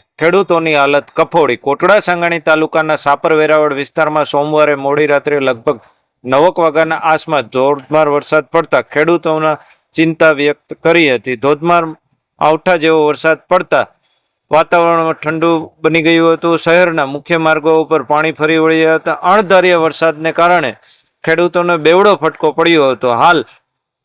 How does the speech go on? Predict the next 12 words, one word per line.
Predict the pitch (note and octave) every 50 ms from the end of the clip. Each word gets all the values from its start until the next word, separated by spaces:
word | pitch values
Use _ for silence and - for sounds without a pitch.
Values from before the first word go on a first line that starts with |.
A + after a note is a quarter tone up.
| _ -
ખેડૂતોને | D#3 D#3 D#3+ F3 E3 F3+ F3+ F3 F3 D#3
વાવેતરમાં | D3+ D#3 D#3 D#3+ E3 E3 E3+ E3 D#3+ E3 D#3+ C#3+
ચણા, | - - D3 D3 D#3 E3 D#3+
મગફળી, | D3+ D3+ D3 - - D3+ D#3+ D#3+ D#3+ D3+
કપાસ | - D3+ C3+ - E3+ E3+ D3+
જેવા | - D3+ D#3 D#3 D3
મુખ્ય | C3+ C3+ C3 - - F3+ E3
પાકોના | - E3 D#3 - - D#3+ D#3 D#3 D3+ C#3+
વાવેતરમાં | D3 D3+ D3+ D3 - D#3 D3 D3+ D3+ C#3 G#2
ભારે | B2+ B2+ C#3+ E3+ G3 F#3
નુકસાનીનો | E3+ D#3 - - - D#3+ D3+ D3+ D3+ D3 D3+ C#3+
હાલ | C3+ C3 C#3 C#3+